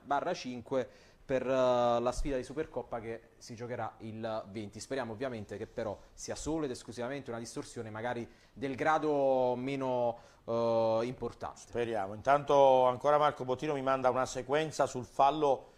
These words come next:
Speaker 2: di Zelinski, ma lui là non ha neanche chiamato fallo su
Speaker 1: Sì.
Speaker 2: Brozovic, <laughs> non fa,
Speaker 1: No.
Speaker 2: che lo tira perché
Speaker 1: È
Speaker 2: non aveva
Speaker 1: assurdo,
Speaker 2: chiamato
Speaker 1: quella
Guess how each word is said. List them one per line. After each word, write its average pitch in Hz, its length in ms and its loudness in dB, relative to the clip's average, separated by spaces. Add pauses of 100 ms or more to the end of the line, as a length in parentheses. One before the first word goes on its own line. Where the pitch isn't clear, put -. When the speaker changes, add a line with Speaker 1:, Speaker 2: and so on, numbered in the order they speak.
(120)
Speaker 2:
di 117 200 -8
Zelinski, 135 420 -6
ma 117 120 -4
lui 143 160 -6
là 151 200 4
non 135 140 -2
ha 127 80 -4
neanche 147 380 -8
chiamato 135 320 -4
fallo 110 440 2
su 101 120 -12
Speaker 1:
Sì. 104 80 -10
Speaker 2:
Brozovic, 110 640 -4
<laughs> 131 40 -4
non 131 200 -6
fa, 143 160 6
Speaker 1:
No. 156 160 0 (120)
Speaker 2:
che 143 80 -4
lo 151 160 0
tira 180 320 -2
perché 123 220 -4
Speaker 1:
È 117 60 -2
Speaker 2:
non 151 80 0
aveva 190 160 2
Speaker 1:
assurdo, 170 180 6
Speaker 2:
chiamato 170 220 2
Speaker 1:
quella 185 260 6